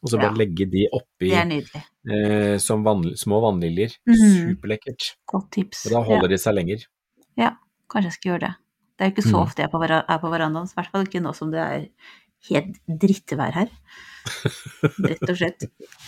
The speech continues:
Speaker 2: Takk for
Speaker 1: <laughs> Ikke
Speaker 2: meg.
Speaker 1: sant?
Speaker 2: Skal ikke si noe mer om det. Men du, kan du ikke fortelle
Speaker 1: Ja.
Speaker 2: meg da, hva gjør du nå,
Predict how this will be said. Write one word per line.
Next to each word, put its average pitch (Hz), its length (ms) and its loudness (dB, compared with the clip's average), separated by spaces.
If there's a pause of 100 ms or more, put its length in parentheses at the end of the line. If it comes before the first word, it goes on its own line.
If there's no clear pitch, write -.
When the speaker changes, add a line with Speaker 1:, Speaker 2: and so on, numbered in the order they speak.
(340)
Speaker 2:
Takk 185 180 0
for 135 80 4
Speaker 1:
<laughs> - 20 6
Ikke 104 80 4
Speaker 2:
meg. 190 240 2
Speaker 1:
sant? - 320 -4
Speaker 2:
Skal 196 140 -6
ikke 190 120 -4
si 185 140 0
noe 170 140 0
mer 165 180 -2
om 165 80 -4
det. 175 80 -4 (420)
Men 269 140 0
du, 359 60 6 (300)
kan 175 200 6
du - 80 8
ikke - 160 4
fortelle 294 300 4
Speaker 1:
Ja. - 60 4
Speaker 2:
meg - 160 4
da, 175 80 4 (120)
hva 277 120 2
gjør 185 340 2
du 180 80 0
nå, 135 120 0